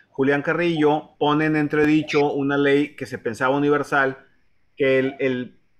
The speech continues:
el primer armónico, es decir, tenemos un armónico y luego el, el segundo, pues, que es la llamada octava. Julián Carrillo empieza a dudar que sea la octava.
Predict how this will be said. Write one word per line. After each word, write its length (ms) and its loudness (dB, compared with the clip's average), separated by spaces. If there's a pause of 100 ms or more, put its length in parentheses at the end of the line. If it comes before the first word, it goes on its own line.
(120)
el 180 -4
primer 400 0
armónico, 920 -2 (380)
es 220 -2
decir, 240 -4 (140)
tenemos 320 -2
un 60 -2
armónico 600 0
y 60 0
luego 260 2
el, 140 -4
el 160 -4
segundo, 500 -2
pues, 480 -4 (160)
que 120 0
es 60 -2
la 120 2
llamada 320 0
octava. 560 0 (240)
Julián 360 -2
Carrillo 800 0
empieza 680 -2
a 60 0
dudar 560 0 (300)
que 100 -4
sea 240 -2
la 120 -2
octava. 560 -4